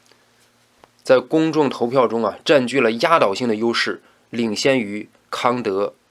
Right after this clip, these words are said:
柏拉图和爱因斯坦的影响力。今天在基督教的领域里，进化论已经进入了神学院和教会。很多圣经学者在解释创世纪第一章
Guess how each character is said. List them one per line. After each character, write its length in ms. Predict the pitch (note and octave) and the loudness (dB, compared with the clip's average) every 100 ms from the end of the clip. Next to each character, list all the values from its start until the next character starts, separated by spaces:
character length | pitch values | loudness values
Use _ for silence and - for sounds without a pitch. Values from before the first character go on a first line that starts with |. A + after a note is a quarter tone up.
| _ | _
柏 140 | G2+ G#2+ | 0 2
拉 160 | A2+ | 2
图 320 | A2 - F2+ - _ _ | -2 -10 -16 -18 _ _
和 360 | - G2+ F#2+ - _ | -8 -4 -4 -8 _
爱 120 | - G#2 | -4 -4
因 140 | G#2 | -4
斯 160 | - - | -6 -8
坦 220 | F2+ E2 | -10 -12
的 140 | E2 - | -14 -14
影 120 | F#2 | -12
响 180 | - D2+ | -12 -12
力。 140 | D#2 _ _ _ _ _ _ _ _ _ _ _ _ _ _ _ _ _ _ _ - | -20 _ _ _ _ _ _ _ _ _ _ _ _ _ _ _ _ _ _ _ -10
今 160 | - C3 | -4 0
天 240 | B2+ A#2 | 0 -2
在 160 | - A2+ | -4 -4
基 160 | - C3 | -2 -6
督 140 | C3+ | 0
教 160 | C#3 G#2+ | 2 2
的 80 | |
领 180 | G2+ F2 | 0 -4
域 140 | G2 F#2 | -8 -12
里， 140 | - _ _ _ _ | -16 _ _ _ _
进 180 | E3+ D3 | 0 4
化 140 | C3+ | 4
论 220 | B2+ A2 G#2 - | 2 0 -4 -12
已 160 | A#2+ A#2 | -6 -4
经 180 | B2+ C#3 | -2 0
进 180 | D#3+ B2 | 0 0
入 140 | A#2+ | 2
了 100 | A2 | 0
神 240 | - A2+ | 0 -2
学 140 | A2+ A2+ | -2 0
院 220 | B2 G2 | 2 0
和 100 | G2 | -2
教 220 | G2+ F#2+ | -4 -4
会。 220 | F2+ F#2+ - _ _ _ _ _ _ _ _ _ _ _ _ _ _ | -4 -10 -14 _ _ _ _ _ _ _ _ _ _ _ _ _ _
很 180 | - C3+ | -2 2
多 140 | E3 | 2
圣 180 | D#3 D#3 | 2 2
经 140 | D#3 C#3+ | 0 2
学 160 | D3 | 4
者 180 | C3+ A2+ - | 4 4 0
在 140 | - C#3+ | 0 0
解 240 | C3+ A#2+ | 2 0
释 200 | C#3 D#3 | 2 0
创 280 | - E3+ C3+ | 0 0 2
世 160 | - C#3+ | -2 -4
纪 120 | C#3 | -6
第 140 | - | -6
一 160 | D3 E3 | -8 0
章 280 | D3 C#3 | 2 2